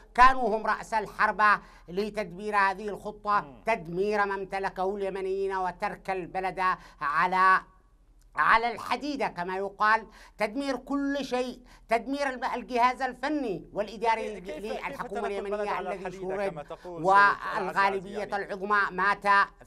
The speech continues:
Speaker 1: طوال هذه
Speaker 2: ألا-، ألم
Speaker 1: الفترة،
Speaker 2: يحقق الحوثيون
Speaker 1: فقد
Speaker 2: على
Speaker 1: حياته
Speaker 2: الأقل
Speaker 1: إما
Speaker 2: إدارة
Speaker 1: غلبا
Speaker 2: جيدة
Speaker 1: أو قهرا
Speaker 2: للاقتصاد
Speaker 1: أو كمدا
Speaker 2: في
Speaker 1: أو
Speaker 2: مناطق
Speaker 1: غيره؟
Speaker 2: سيطرتهم؟
Speaker 1: نعم.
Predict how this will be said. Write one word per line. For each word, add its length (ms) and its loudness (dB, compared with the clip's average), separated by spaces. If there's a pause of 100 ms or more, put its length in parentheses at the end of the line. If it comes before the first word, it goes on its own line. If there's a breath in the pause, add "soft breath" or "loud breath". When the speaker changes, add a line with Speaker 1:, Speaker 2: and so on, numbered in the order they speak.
(100)
Speaker 1:
طوال 300 2
هذه 240 2
Speaker 2:
ألا-، 200 -4
ألم 0 -
Speaker 1:
الفترة، 260 -4
Speaker 2:
يحقق 400 2
الحوثيون 220 -4
Speaker 1:
فقد 180 2
Speaker 2:
على 120 -2
Speaker 1:
حياته 520 -2
Speaker 2:
الأقل 240 -10
Speaker 1:
إما 180 -2
Speaker 2:
إدارة 100 0
Speaker 1:
غلبا 280 -2
Speaker 2:
جيدة 140 -6
Speaker 1:
أو 200 -6
قهرا 300 8
Speaker 2:
للاقتصاد 80 0
Speaker 1:
أو 140 -2
كمدا 440 6
Speaker 2:
في 100 -4
Speaker 1:
أو 80 -2
Speaker 2:
مناطق 260 -2
Speaker 1:
غيره؟ 220 -8
Speaker 2:
سيطرتهم؟ 720 -12
Speaker 1:
نعم. 360 -2